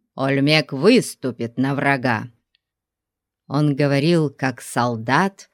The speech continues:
на настоящей большой войне. В маленьком мире Ксухотла любая горстка вооруженных людей считалась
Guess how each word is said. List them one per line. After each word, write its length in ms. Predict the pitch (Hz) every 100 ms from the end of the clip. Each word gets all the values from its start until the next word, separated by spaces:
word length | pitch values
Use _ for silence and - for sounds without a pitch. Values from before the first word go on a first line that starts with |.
| _ -
на 180 | 127 151
настоящей 1040 | 143 127 - 123 131 180 160 - - 127
большой 580 | 120 135 120 - 156 156
войне. 640 | 151 151 147 156 135 117 _ _ _ _ _ _ _ _
В 180 | 151 147
маленьком 720 | 160 190 247 262 240 240 226
мире 380 | 170 180 202 180
Ксухотла 1080 | - - 139 117 139 165 220 - 135 117 - _ _ _ -
любая 480 | 175 220 254 294 262
горстка 760 | 180 226 277 196 - - 139
вооруженных 720 | 131 143 151 139 165 190 165 151
людей 440 | 139 127 151 202
считалась 720 | - - 135 147 135 123 -